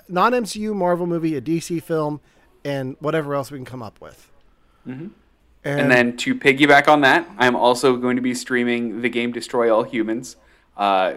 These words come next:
Speaker 2: I'm gonna be streaming that game from six uh, A M to eight A M Eastern Standard Time, which is, oh my goodness, I think that's eleven to,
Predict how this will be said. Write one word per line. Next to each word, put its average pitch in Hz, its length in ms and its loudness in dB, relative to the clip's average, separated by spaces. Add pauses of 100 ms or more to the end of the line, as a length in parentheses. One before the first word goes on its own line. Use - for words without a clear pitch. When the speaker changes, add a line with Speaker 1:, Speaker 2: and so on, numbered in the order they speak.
Speaker 2:
I'm 120 140 0
gonna 117 140 -2
be 120 100 -4
streaming 120 400 -4
that 113 180 0
game 113 360 -2
from 107 580 -6
six - 680 -6 (260)
uh, 123 180 0
A 123 220 0
M 113 220 -2
to - 260 -10
eight 131 100 0
A 123 120 2
M 110 200 -4
Eastern 117 400 -6
Standard 117 400 -6
Time, 101 340 -10 (420)
which 110 260 -4
is, 104 500 -6
oh 113 80 -8
my 107 120 -6
goodness, 104 380 -8
I 104 120 -8
think 113 160 -8
that's 113 160 -8
eleven 113 760 -2
to, 107 680 -6